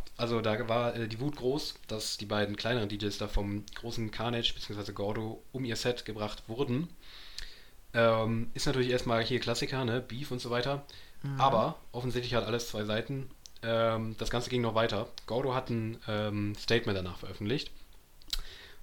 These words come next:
Speaker 1: und hat, äh, ich kann's einfach vorlesen auf Englisch, in meinem perfekten Englisch, was ich ja bekanntlich spreche.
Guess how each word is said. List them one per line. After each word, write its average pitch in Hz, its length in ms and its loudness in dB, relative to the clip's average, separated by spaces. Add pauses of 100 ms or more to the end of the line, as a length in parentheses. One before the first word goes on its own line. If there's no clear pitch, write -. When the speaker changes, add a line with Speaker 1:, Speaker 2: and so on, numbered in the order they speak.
(120)
Speaker 1:
und 117 440 4
hat, 117 340 4
äh, 117 240 2
ich 107 120 -6
kann's 123 160 -4
einfach 110 180 -4
vorlesen 104 380 -2
auf - 120 -10
Englisch, 110 320 -2
in 107 100 -4
meinem 101 180 -2
perfekten 101 360 -8
Englisch, 110 420 -2
was 104 120 -6
ich 101 140 -6
ja 104 140 -2
bekanntlich 104 360 -6
spreche. 123 360 -2